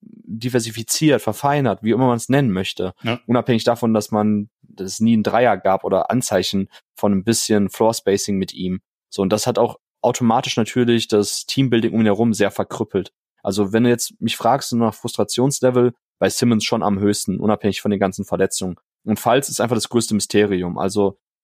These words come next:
Speaker 2: Ja.
Speaker 1: Three-Level-Scorer, unfassbar guter Playmaker, also war für mich ganz klar Number-One-Pick. Ich war auch großer Tatum-Fan, ich hatte ihn an zwei,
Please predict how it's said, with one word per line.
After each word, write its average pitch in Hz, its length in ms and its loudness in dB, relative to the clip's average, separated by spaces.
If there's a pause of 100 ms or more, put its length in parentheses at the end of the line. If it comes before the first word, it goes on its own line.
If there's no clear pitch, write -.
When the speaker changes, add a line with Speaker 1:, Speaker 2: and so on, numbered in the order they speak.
Speaker 2:
Ja. 107 120 -2
Speaker 1:
Three-Level-Scorer, 117 840 2
unfassbar 117 580 0
guter 113 280 0
Playmaker, 110 760 0
also 92 280 -6 (160)
war 98 120 -2
für - 100 -6
mich 101 180 -4
ganz 120 240 0
klar 117 140 0
Number-One-Pick. 104 640 -2
Ich - 100 -8
war 113 80 4
auch 117 80 0
großer 117 260 -2
Tatum-Fan, 131 520 0
ich 117 80 -4
hatte 113 140 -6
ihn 101 80 -2
an 101 100 0
zwei, 120 400 0